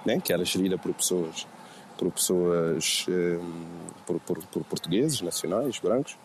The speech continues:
hum, e que, epá, faziam o seu trabalho bem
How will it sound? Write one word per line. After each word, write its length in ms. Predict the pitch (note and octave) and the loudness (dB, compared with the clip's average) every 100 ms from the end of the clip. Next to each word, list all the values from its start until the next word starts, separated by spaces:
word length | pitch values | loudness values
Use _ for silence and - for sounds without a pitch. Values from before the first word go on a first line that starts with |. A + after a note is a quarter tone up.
| - - - - C#3 | -20 -8 -8 -2 2
hum, 400 | C3+ D3 E3 - | 4 4 2 2
e 100 | C3+ | 2
que, 400 | G#2+ A#2+ B2+ - - | 2 4 4 4 2
epá, 240 | - - - - - - | -4 -6 -10 -14 -18 -12
faziam 460 | - F2 G2+ G2+ | -4 -2 2 2
o 40 | G2 | 2
seu 180 | - | 2
trabalho 520 | - G2+ F#2 G2+ G#2+ G2+ | 2 2 4 4 4 4
bem 320 | G#2 G#2 | 2 2